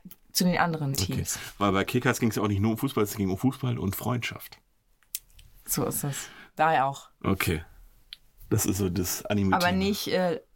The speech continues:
Speaker 1: so Liebesgeschichten. Und die waren ja
Speaker 2: Die waren zu jung, glaub ich. Ich fand
Speaker 1: Aber bei den Kickers war's. Mario war doch hier im,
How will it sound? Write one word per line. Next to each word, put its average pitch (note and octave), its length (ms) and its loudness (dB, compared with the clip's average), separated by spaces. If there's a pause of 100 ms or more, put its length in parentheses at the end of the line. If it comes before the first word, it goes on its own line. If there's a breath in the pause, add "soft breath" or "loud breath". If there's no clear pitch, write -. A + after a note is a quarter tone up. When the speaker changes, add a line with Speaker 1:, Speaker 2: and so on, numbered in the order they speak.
(140)
Speaker 1:
so E3 300 0
Liebesgeschichten. D#3+ 1200 -2
Und D#3 200 -2
die E3 200 -2
waren E3+ 300 2
ja F#3 360 2
Speaker 2:
Die G2+ 140 -2
waren A2 160 2
zu - 120 -4
jung, A#2 180 2
glaub F#2 160 2
ich. F#2+ 100 -4
Ich G#2 100 -6
fand A#2 120 4
Speaker 1:
Aber F3 180 2
bei E3 120 4
den E3 120 -2
Kickers - 380 -4
war's. F3 460 0 (160)
Mario G#3 560 0
war F#3 160 2
doch F#3 200 -2
hier F3+ 160 0
im, E3 260 0